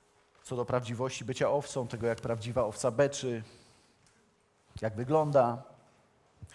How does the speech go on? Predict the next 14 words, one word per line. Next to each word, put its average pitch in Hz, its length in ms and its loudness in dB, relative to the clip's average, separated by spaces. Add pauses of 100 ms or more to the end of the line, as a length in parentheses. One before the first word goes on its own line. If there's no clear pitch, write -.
(1200)
zapominając 147 580 0
o 156 60 -4
tym, 156 180 -4
że 135 160 0
owca, 139 540 6 (2500)
prawdziwa 143 360 -2
owca 120 240 0
nie 151 100 -4
musi 180 280 -6
wmawiać 92 400 -6
innym, 82 200 -10
że 87 120 -10
jest 87 160 -10
owcą. - 340 -14